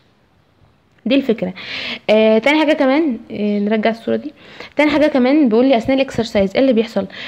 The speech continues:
المفروض ان بيحصل هنا مثلًا يكون في هنا مية اكسجين، وبيكون هنا موجود فيه مثلًا ستين،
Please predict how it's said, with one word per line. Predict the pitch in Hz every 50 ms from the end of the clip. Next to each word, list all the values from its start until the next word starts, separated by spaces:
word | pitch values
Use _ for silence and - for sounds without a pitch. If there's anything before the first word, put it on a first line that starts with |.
| - - -
المفروض | 240 277 277 269 262 254 247 262 302 294 - -
ان | 240 233 240 226
بيحصل | 247 277 262 - 269 240
هنا | 233 254 262 262
مثلًا | 247 254 262 262 285 277 302 339 330 277 -
يكون | 208 208 - 254 240
في | 247 247 254 269
هنا | 254
مية | 240 240 254 262 -
اكسجين، | 254 - - - 214 208 202 202 196 202 - - - - - _ - -
وبيكون | 208 214 220 226 254 254
هنا | 254 262 269
موجود | 269 247 226 214 247 247
فيه | 247 - 262
مثلًا | 254 262 269 285 269 277
ستين، | 277 - 233 233 - - - 247 240 226 214 202 202 208